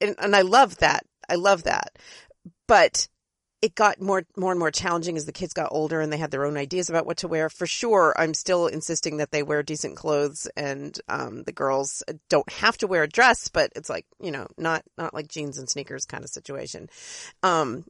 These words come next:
but I've gotten a little more casual about that. And I, I tend to wear a skirt on Sundays too, or nice pants if I'm going to wear pants. But,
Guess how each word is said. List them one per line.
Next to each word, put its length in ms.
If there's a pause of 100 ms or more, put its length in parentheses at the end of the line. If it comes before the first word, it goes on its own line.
but 160
I've 80
gotten 220
a 40
little 220
more 160
casual 460
about 260
that. 300
And 160
I, 300 (100)
I 160
tend 320
to 60
wear 160
a 40
skirt 460
on 160
Sundays 480
too, 320
or 340
nice 380
pants 340
if 120
I'm 100
going 160
to 80
wear 120
pants. 360 (320)
But, 180